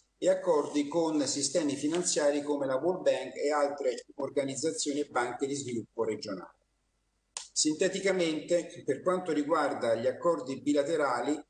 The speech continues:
sono attualmente in vigore quarantasei accordi di cooperazione bilaterale, di cui oltre venti nella sola Africa,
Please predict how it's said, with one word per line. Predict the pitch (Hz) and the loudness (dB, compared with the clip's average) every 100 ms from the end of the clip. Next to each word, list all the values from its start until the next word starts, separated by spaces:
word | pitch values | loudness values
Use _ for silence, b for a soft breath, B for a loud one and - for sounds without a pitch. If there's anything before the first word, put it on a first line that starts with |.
| _ | _
sono | - 165 156 | -4 -2 -2
attualmente | 147 165 185 190 - | -2 -2 0 -2 -2
in | 156 | -2
vigore | 147 151 180 165 151 - | -2 0 2 2 0 0
quarantasei | 160 156 170 165 175 190 175 | 0 0 0 0 0 2 2
accordi | 160 - 175 156 147 | 0 2 0 2 -2
di | 147 | -2
cooperazione | 143 147 143 143 - 160 147 | -2 -2 0 0 0 0 -2
bilaterale, | 139 139 127 143 131 113 107 131 139 - - - _ | -2 0 0 2 0 0 2 0 -2 -8 -20 -20 _
di | 139 143 | -4 -2
cui | 151 143 | 2 2
oltre | 156 151 147 | 2 0 -2
venti | 147 156 139 131 123 | 0 0 -2 -2 -4
nella | 123 123 | -2 0
sola | 120 147 135 120 | 2 2 2 2
Africa, | 117 110 131 135 156 - - | 2 0 -4 -2 -2 -2 -10